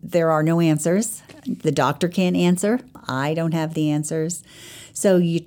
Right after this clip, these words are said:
you trust. You go back to, "I've submitted my life to the Lord, and I trust him,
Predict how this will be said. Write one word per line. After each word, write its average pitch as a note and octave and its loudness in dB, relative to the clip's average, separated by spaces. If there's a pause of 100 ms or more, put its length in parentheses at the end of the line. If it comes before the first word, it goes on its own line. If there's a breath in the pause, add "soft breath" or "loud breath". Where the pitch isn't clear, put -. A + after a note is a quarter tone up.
you E3+ 0
trust. - -6
You E3 -2
go D#3 -2
back D3+ -4
to, D3 -2 (800 loud breath)
"I've D3+ 0
submitted E3 0
my F3+ 4
life F3 -2 (340)
to D#3 -2
the D#3+ -2
Lord, D#3 0 (480 loud breath)
and C#3+ 0
I C3+ -2
trust D#3+ -4
him, G3+ -2